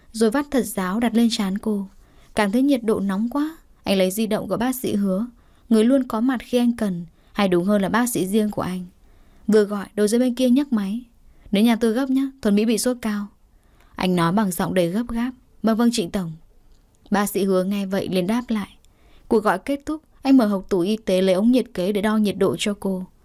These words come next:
Rắc rối bắt đầu tới. Vì cô mặc áo dài tay, anh phải luồn tay từ cổ áo vào mới có thể kẹp vào nách được. Anh khá vụng về không biết bắt đầu từ đâu. Cầm nhiệt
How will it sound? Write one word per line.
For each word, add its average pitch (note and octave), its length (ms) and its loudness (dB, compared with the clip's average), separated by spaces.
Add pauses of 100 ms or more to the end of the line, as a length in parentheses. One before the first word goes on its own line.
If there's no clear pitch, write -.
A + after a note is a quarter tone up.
(360)
Rắc G3+ 200 0
rối F#3+ 140 0
bắt B3 180 -4
đầu G3+ 180 -2
tới. F3+ 360 -6 (520)
Vì A3 180 2
cô B3 120 0
mặc C4 120 2
áo G#3+ 180 -2
dài A#3 320 -4
tay, G#3 320 -6 (220)
anh C4+ 120 2
phải B3+ 120 4
luồn G#3 280 2
tay B3+ 360 -4
từ G3 140 2
cổ F3 160 -2
áo F3 240 -4
vào A3 300 -2
mới G3+ 140 -2
có C4+ 120 2
thể C4+ 160 0
kẹp G3 280 -6
vào F3+ 100 -4
nách C4+ 240 -2
được. G#3 260 -4 (580)
Anh F3 160 -2
khá E3+ 240 -4
vụng F#3+ 280 -2
về F3 200 2
không G#3+ 160 0
biết C4+ 80 4
bắt C4+ 200 0
đầu G3 240 -2
từ F#3 140 -4
đâu. F#3+ 280 -8 (520)
Cầm G#3+ 200 2
nhiệt G#3 140 0